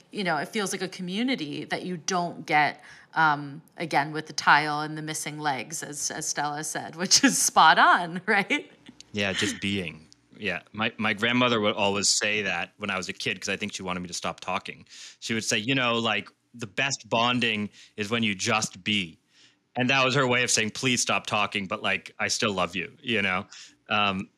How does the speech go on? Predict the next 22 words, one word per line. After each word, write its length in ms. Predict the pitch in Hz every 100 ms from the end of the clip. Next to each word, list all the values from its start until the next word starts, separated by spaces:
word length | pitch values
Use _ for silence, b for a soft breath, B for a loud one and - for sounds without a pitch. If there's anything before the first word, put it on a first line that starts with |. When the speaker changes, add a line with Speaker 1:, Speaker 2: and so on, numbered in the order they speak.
| _ _ -
Speaker 2:
and, 140 | 180
and, 200 | 185 185 -
you 80 |
know, 100 | 180
one 200 | 160 165
of 60 | 202
the 80 | 165
things 260 | - 160
that, 120 | 143 123
one 100 | 185
of 60 |
the 60 | 185
reasons 160 | 151
I 80 | 135
started 540 | 104 - 120 113 101 -
Portals 320 | 135 143 107
actually 320 | 101 - 107
was 160 | 101 95
'cause 260 | 110 92
my 140 | 107 98
grandmother, 680 | 107 117 127 92 92 87 B B B _ -
uh, 280 | 107 104